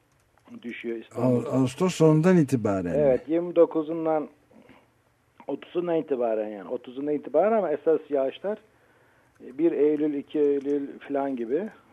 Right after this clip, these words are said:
Speaker 1: şu anki tahminlerde. Ve bir Eylül'den itibaren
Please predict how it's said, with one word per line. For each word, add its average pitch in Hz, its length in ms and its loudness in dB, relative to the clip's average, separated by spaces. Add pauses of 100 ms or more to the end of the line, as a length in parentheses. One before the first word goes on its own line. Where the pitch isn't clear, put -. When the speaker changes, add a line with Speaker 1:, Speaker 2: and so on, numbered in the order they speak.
(380)
Speaker 1:
şu - 180 -8
anki 127 220 -6
tahminlerde. 123 800 -4 (800)
Ve 160 340 4
bir 180 100 4
Eylül'den 165 500 2
itibaren 156 680 2